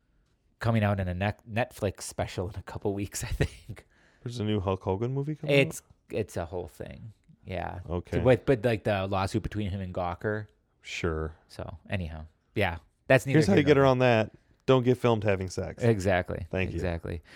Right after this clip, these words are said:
Speaker 1: So, uh, so that brings us to November thirteenth, where the, the storyline starts off involving the Grand Wizard. This is in W W F for the Intercontinental Champion, Pat Patterson. So basically, Grand Wizard, uh, sells the contract of Patterson to Captain Lou Albano.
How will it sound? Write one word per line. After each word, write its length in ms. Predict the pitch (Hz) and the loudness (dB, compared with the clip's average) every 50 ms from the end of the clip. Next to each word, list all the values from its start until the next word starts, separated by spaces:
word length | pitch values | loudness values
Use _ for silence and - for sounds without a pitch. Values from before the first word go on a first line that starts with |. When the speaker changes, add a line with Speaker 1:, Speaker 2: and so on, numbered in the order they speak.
| - - - | -20 -18 -10
Speaker 1:
So, 300 | - - 190 190 190 175 - | 6 10 12 12 12 12 10
uh, 320 | - 170 170 165 147 - | 8 8 10 10 8 6
so 120 | - 180 | 4 6
that 180 | 170 190 196 - | 8 8 8 10
brings 200 | 226 226 214 196 | 8 8 8 6
us 120 | 208 - | 4 2
to 140 | - - 196 | 2 2 2
November 340 | 175 175 143 165 165 160 160 | 4 6 6 6 6 6 6
thirteenth, 500 | - 160 151 - - - 151 143 131 - | 6 6 4 4 2 0 0 0 0 2
where 200 | 117 123 120 117 | 4 6 6 6
the, 420 | 107 113 107 107 104 101 101 101 95 | 6 4 4 4 4 4 2 2 0
the 80 | 98 | -4
storyline 480 | 98 - - 139 135 135 131 127 123 117 | -2 2 4 4 6 6 6 6 4 2
starts 240 | - 131 117 110 - | 2 2 4 4 4
off 140 | 117 107 98 | 4 2 2
involving 340 | 107 98 110 110 107 104 | 2 4 6 6 6 4
the 60 | 104 101 | 0 0
Grand 320 | 87 110 107 104 104 98 | 2 2 2 4 2 2
Wizard. 340 | 95 107 113 98 107 104 104 | 2 2 4 4 4 2 0
This 140 | 127 127 143 | -2 -4 -2
is 60 | 135 | 0
in 160 | 120 104 104 | 0 0 2
W 360 | 92 113 107 101 104 104 104 | 2 2 4 2 2 0 0
W 440 | 98 95 104 98 95 101 98 95 98 | 2 2 2 2 2 2 2 4 6
F 160 | 107 131 135 - | 6 4 4 2
for 100 | - 107 | 0 0
the 80 | 104 104 | 2 0
Intercontinental 420 | 101 95 - 104 101 98 95 92 | 0 -2 -2 -2 -2 -2 -4 -2
Champion, 400 | - - 113 107 - 110 101 92 | -2 0 0 0 0 -2 -2 0
Pat 180 | - 101 98 - | 0 0 0 4
Patterson. 560 | - 147 156 151 147 139 - 143 131 117 101 - - - - - - - - - | 6 6 6 6 6 4 2 2 2 0 -2 -6 -18 -20 -20 -20 -20 -20 -20 -2
So 120 | - - | 2 4
basically, 600 | 185 156 214 220 202 202 190 196 185 175 165 151 - - 139 | 6 8 8 8 8 8 8 8 8 8 6 4 -2 -2 2
Grand 300 | 123 165 180 190 196 185 | 4 6 6 6 4 4
Wizard, 520 | 180 180 160 139 165 165 165 165 156 - - | 4 4 4 4 4 4 4 4 2 0 2
uh, 200 | 127 127 127 117 | 2 2 2 2
sells 560 | 117 - - - - 165 170 185 190 156 123 | 0 -4 -2 2 4 6 6 6 4 2 0
the 60 | 127 | -4
contract 1080 | 123 - - - 151 175 208 226 202 - - 131 113 104 98 98 - - - - - - - - - _ _ - _ _ - | -4 -4 -2 0 0 0 0 -2 0 0 2 2 2 2 0 -2 -4 -8 -12 -12 -12 -12 -14 -20 -20 _ _ -20 _ _ -6
of 140 | - 113 - | -4 -4 0
Patterson 500 | - 120 131 127 127 131 110 - 143 127 | 2 4 4 6 4 4 2 -2 -4 -4
to 60 | - | -4
Captain 360 | - - 135 123 - 123 117 | 0 0 0 0 0 -2 -4
Lou 160 | 117 120 113 113 | -2 0 2 2
Albano. 640 | 104 101 90 101 101 101 104 104 98 90 78 78 | 2 0 0 0 0 0 0 -2 -4 -6 -8 -10